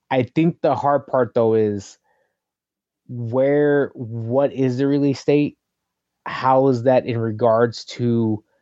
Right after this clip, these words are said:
um, W W E's release date? As we know, W W E's next game is being released next month in March. And then what other games are being released at the same time? Because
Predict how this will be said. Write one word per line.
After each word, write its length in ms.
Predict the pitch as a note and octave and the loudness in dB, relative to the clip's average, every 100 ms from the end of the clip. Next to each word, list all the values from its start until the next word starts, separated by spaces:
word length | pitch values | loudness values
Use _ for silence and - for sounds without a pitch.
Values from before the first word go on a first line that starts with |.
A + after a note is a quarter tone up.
| _ _ _ _ _ | _ _ _ _ _
um, 500 | A#2+ A2 G#2 G2+ F#2+ - _ _ A#2+ | 0 2 2 0 -2 -6 _ _ -4
W 300 | A#2+ A#2 A2+ | -2 0 0
W 160 | G#2+ | 0
E's 200 | A2+ A#2+ | 0 0
release 340 | B2 A#2+ B2 - | 2 2 0 0
date? 180 | A2+ | 0
As 160 | A2 G2 | 0 0
we 80 | G2+ | 0
know, 320 | A2 G#2+ G2 | 0 0 0
W 240 | - G#2 G#2+ | -2 -2 0
W 260 | G#2+ G#2+ | 0 2
E's 160 | G#2+ G#2 | 0 0
next 180 | G#2+ - | -2 -2
game 160 | A#2 | -2
is 120 | G#2+ G2 | -2 0
being 160 | G#2 | 0
released 380 | G2 G2 G2+ - | 2 0 -2 -2
next 240 | G#2 - | -4 -2
month 160 | A2+ G#2+ | -2 0
in 120 | G#2 | 0
March. 520 | G#2 G#2 C3 B2 - - _ _ _ _ - | 0 0 0 -2 -12 -18 _ _ _ _ -4
And 180 | B2 B2 | 0 2
then 200 | B2 A2 | 2 2
what 220 | D3+ - | 0 -2
other 240 | - D3+ F3 | -2 0 2
games 320 | C#3 B2 A2 | 0 0 0
are 60 | G#2 | 0
being 260 | G#2+ G#2+ | 0 0
released 360 | G2 G2 G2+ - | 0 0 -2 -2
at 100 | G2 | 0
the 120 | F#2+ | 0
same 220 | - G2 | 0 -4
time? 280 | G#2 C3 B2 | 0 -2 0
Because 460 | G#2 A2 C3 A2+ | -2 0 0 -2